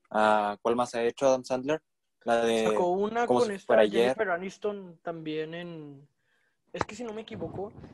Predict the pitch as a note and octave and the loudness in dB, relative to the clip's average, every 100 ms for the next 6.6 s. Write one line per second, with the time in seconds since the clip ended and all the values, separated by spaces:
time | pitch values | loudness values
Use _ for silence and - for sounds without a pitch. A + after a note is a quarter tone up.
0 | - F#3 F3 - G3 F#3+ F#3+ G3+ G3 F#3 | -12 -10 -8 -6 -4 -2 -4 -4 -6 -4
1 | F3+ G3+ G#3+ A#3 A#3 A#3 A#3 - A3+ - | -4 -4 -2 -2 -2 -4 -8 -8 -14 -10
2 | G3+ F#3 F3 E3+ D#3+ G3 G3 - G#3 G#3 | -8 -6 -8 -10 -8 -8 -8 -4 -4 -2
3 | G#3 G#3 G3 G3 G3 G3+ G3+ G3 G3 F#3 | 0 0 0 -4 -6 -8 -12 -8 -8 -8
4 | F#3+ G3 F#3+ F3 F#3+ F3+ E3+ F#3 F#3 F#3+ | -10 -8 -6 -6 -8 -12 -4 -4 -2 -4
5 | F3 E3+ A3 A3 F3+ E3 E3 D#3+ E3+ D#3 | -2 -2 -4 -8 -16 -16 -14 -14 -14 -14
6 | E3 E3 D#3 D#3 E3+ E3+ | -14 -14 -18 -20 -18 -20